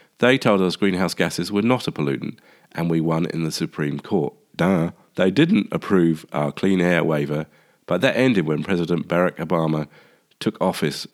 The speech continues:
and made a compromise version of our standard the national standard. The Trump administration's threat to revoke our waiver to clean our air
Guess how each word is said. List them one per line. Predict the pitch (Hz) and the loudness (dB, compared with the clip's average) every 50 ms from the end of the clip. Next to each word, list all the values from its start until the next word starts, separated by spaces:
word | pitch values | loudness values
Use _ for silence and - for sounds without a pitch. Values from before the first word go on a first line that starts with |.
| - | -8
and | 80 82 87 | -4 -2 0
made | 87 85 82 | 0 0 0
a | 85 | 0
compromise | - - - 147 123 113 113 107 101 92 | 0 0 0 0 2 0 2 2 2 2
version | 101 90 80 - 87 82 | 0 0 0 0 -2 -2
of | 78 85 | -2 -2
our | 78 78 76 | -2 -2 -4
standard | - - 95 98 95 80 73 | -4 -2 0 0 0 0 -2
the | 78 76 | -2 -2
national | 76 76 76 76 - - 78 78 | -2 -2 -4 -6 -8 -10 -10 -12
standard. | 71 - - 67 71 - - - - - _ _ _ _ _ _ _ _ _ _ - - - - - _ _ | -10 -8 -6 -6 -6 -6 -10 -12 -14 -16 _ _ _ _ _ _ _ _ _ _ -20 -20 -20 -20 -20 _ _
The | - 107 | -6 -2
Trump | - - 185 196 185 | 2 4 4 4 4
administration's | 180 147 123 101 82 - - - 107 98 90 85 - 92 85 80 - | 4 4 4 4 2 0 0 0 2 2 2 2 0 -2 -2 -2 -4
threat | - - 110 110 - - | -2 0 2 2 2 0
to | - 85 | -2 -2
revoke | 87 87 80 76 101 107 127 131 - | -2 -2 0 2 2 2 2 2 2
our | 80 71 | 0 0
waiver | 65 64 62 64 67 73 71 | 0 0 -2 -4 -4 -8 -8
to | - - 85 | -8 -6 -8
clean | - - 107 107 101 90 | -4 -2 0 0 0 0
our | - 73 82 82 - - | 0 -2 -2 -2 -2 -2
air | 80 82 73 67 69 80 | -2 -2 -2 -4 -4 -8